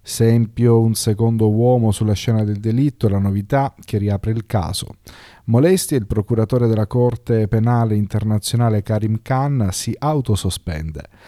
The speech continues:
Milano, ragazzo accoltellato con il cane, soccorso da un passante in auto, è gravissimo. Il giovane è stato portato in auto davanti al Fate Bene Fratelli con il suo Rottweiler da un passante.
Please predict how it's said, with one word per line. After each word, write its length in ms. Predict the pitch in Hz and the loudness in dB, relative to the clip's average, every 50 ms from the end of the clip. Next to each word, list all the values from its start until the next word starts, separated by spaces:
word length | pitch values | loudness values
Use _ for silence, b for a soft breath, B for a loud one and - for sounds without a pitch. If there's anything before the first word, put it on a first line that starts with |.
| B B B B | B B B B
Milano, 380 | 113 113 117 143 135 139 147 139 | 0 2 2 2 2 2 2 2
ragazzo 400 | 123 123 107 123 123 120 - - | 0 0 0 -2 -4 -2 -2 -2
accoltellato 680 | 113 - - 117 107 - 117 110 113 113 110 - 107 | -2 0 0 0 0 0 -2 -2 -2 -2 -2 -4 -2
con 160 | - - 113 110 | 0 0 0 0
il 160 | 110 104 - | 0 -2 -4
cane, 340 | - 131 123 123 120 117 110 | -2 -2 0 0 2 0 0
soccorso 540 | - - 110 - - 113 110 98 - - | 0 -2 -4 -2 -2 -2 -2 -2 -6 -4
da 80 | 107 107 | -2 0
un 100 | 101 98 | 0 0
passante 460 | - 107 - - 117 110 107 98 117 | -2 -4 -4 -2 -2 -2 0 0 0
in 60 | 113 | 0
auto, 260 | 120 120 117 - - 104 | 2 2 2 2 0 -2
è 40 | |
gravissimo. 760 | 95 98 101 107 113 135 160 147 - - - 175 170 165 151 B B B B B B B | -2 -2 -2 0 0 0 0 -2 -2 -4 -2 0 0 0 -2 B B B B B B B
Il 200 | - 107 101 101 | -2 -2 0 2
giovane 420 | 104 123 139 151 156 156 151 131 | 4 4 4 4 4 2 0 0
è 40 | 104 | -2
stato 260 | - - - 82 92 | -2 -4 -6 -6 -6
portato 540 | 85 - 87 - - - 113 110 107 - 110 | -6 -6 -8 -6 -4 -2 0 0 0 0 0
in 80 | 107 107 | 2 2
auto 320 | 113 117 113 107 - 113 | 2 2 2 2 2 2
davanti 380 | 107 107 110 110 113 110 - 110 | 2 2 2 2 0 0 0 -2
al 40 | 95 | -2
Fate 220 | - 110 104 104 | 0 0 0 0
Bene 200 | 98 110 110 110 | 0 0 0 0
Fratelli 400 | 104 110 110 104 113 110 107 110 | 0 -2 -2 -2 -2 0 0 0
con 140 | 104 110 107 | 0 2 2
il 80 | 107 | 0
suo 180 | 101 - 113 107 | 0 0 0 0
Rottweiler 640 | 110 107 - 117 110 110 113 110 107 110 110 110 107 | 0 -2 -2 -2 0 2 2 2 2 2 2 0 0
da 100 | 110 113 | 2 2
un 140 | 117 117 117 | 2 2 2
passante. 720 | - 127 - - - - 135 143 160 156 - - - B | 0 -2 -2 -2 0 0 0 0 0 -2 -2 -2 -4 B